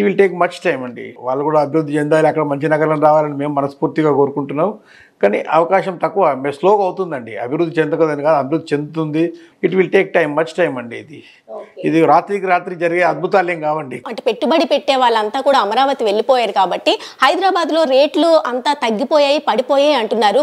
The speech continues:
Speaker 2: కొనేందుకు కూడా ఎవరు ముందుకు రావట్లేదు అంటున్నారు. So ఇది ఎంతవరకు వాస్తవం అంటారు?
Speaker 1: ఇది చాలా అవాస్తవం అండి. అట్లా అసలు ఇది ఏమీ లేదండి. హైదరాబాద్ మార్కెట్కి వచ్చిన నష్టం ఏమీ లేదండి.
Speaker 2: ఓకే.
Speaker 1: ఇల్లు కొనుక్కునే వాళ్ళు హైదరాబాద్లోనే కొనుక్కుంటారు, హైదరాబాద్లో ఉండాలనుకునే వాళ్ళు హైదరాబాద్లోనే కొనుక్కుంటారు.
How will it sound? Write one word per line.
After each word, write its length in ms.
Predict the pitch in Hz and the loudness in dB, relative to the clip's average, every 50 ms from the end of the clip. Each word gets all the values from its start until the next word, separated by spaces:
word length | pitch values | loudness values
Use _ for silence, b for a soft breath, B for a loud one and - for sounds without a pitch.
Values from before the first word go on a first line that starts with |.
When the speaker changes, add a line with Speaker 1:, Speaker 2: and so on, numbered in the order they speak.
| 294 - | 0 2
Speaker 2:
కొనేందుకు 340 | 285 269 285 302 294 294 285 320 | 4 4 4 4 4 2 0 0
కూడా 100 | 294 285 | 2 2
ఎవరు 100 | 269 254 233 220 | 2 2 2 2
ముందుకు 220 | 233 262 269 269 240 | 0 0 0 2 2
రావట్లేదు 380 | 233 226 220 220 226 208 196 208 185 | 2 2 2 2 0 2 2 2 0
అంటున్నారు. 380 | 180 180 185 185 185 190 254 302 302 - | 0 0 0 2 2 4 2 2 2 2
So 80 | 311 294 269 | 2 4 4
ఇది 100 | 233 247 214 | 4 2 0
ఎంతవరకు 360 | 208 - 240 240 233 233 240 208 170 | 0 0 0 0 0 2 2 2 2
వాస్తవం 380 | 165 170 - - 220 185 170 175 | 2 0 -2 -2 -2 -2 -2 -2
అంటారు? 200 | 170 - - 156 | -4 -4 -2 -4
Speaker 1:
ఇది 120 | 151 151 156 - 165 | -4 -4 -2 2 2
చాలా 300 | 147 147 160 175 190 180 170 156 | 4 4 4 4 2 2 0 0
అవాస్తవం 440 | 156 160 147 - - 151 139 135 135 | 0 -2 -2 -4 -4 -6 -6 -6 -6
అండి. 120 | 131 131 127 127 | -6 -4 -4 -4
అట్లా 160 | 123 143 147 | 0 0 0
అసలు 200 | 143 131 147 139 143 139 | 0 0 -2 -8 -8 -6
ఇది 80 | 131 131 143 | -6 -4 -4
ఏమీ 140 | 151 151 135 131 | -4 -4 -4 -6
లేదండి. 340 | 131 131 139 139 139 143 139 131 | -6 -6 -6 -6 -6 -6 -6 -6
హైదరాబాద్ 420 | 139 147 147 143 143 139 147 139 135 139 135 | -4 -2 0 0 2 2 2 0 0 -4 -4
మార్కెట్కి 380 | 135 - - 143 123 - - 147 | -4 -4 -4 -6 -6 -4 -4 -6
వచ్చిన 180 | 131 - 139 131 123 | -4 -4 -6 -6 -6
నష్టం 260 | 117 - - 143 139 139 | -6 -6 -6 -6 -4 -4
ఏమీ 120 | 139 139 135 | -4 -4 -4
లేదండి. 340 | 135 139 139 139 139 160 160 160 B B B | -4 -4 -6 -4 -4 -6 -6 -6 B B B
Speaker 2:
ఓకే. 160 | B B - 135 | B B 0 4
Speaker 1:
ఇల్లు 140 | 143 160 170 175 | 4 6 6 4
కొనుక్కునే 300 | 202 202 - - 165 156 156 156 | 4 0 0 -2 0 0 2 2
వాళ్ళు 140 | 165 170 156 131 | 2 2 2 2
హైదరాబాద్లోనే 560 | 139 143 151 160 160 160 151 147 160 156 156 147 147 | 2 2 2 2 2 2 0 0 -2 -4 -4 -4 -4
కొనుక్కుంటారు, 480 | 147 139 139 156 147 147 156 147 147 151 147 | -4 -4 -4 -4 -2 2 2 2 2 2 0
హైదరాబాద్లో 340 | 147 151 160 165 170 165 156 156 | 0 2 2 2 2 2 0 0
ఉండాలనుకునే 500 | 160 160 165 165 160 160 - 170 160 160 160 170 | 2 2 2 2 0 -4 -6 -6 -6 -4 -2 -2
వాళ్ళు 160 | 170 190 185 b b b b b - | -2 -2 -4 b b b b b 0
హైదరాబాద్లోనే 640 | 151 160 170 170 170 170 170 165 156 160 160 156 143 147 | 2 2 4 2 2 2 2 0 0 -2 -2 -2 -4 -6
కొనుక్కుంటారు. 480 | 139 123 147 139 147 147 131 131 139 | -6 -4 -6 -4 -2 -2 -2 0 0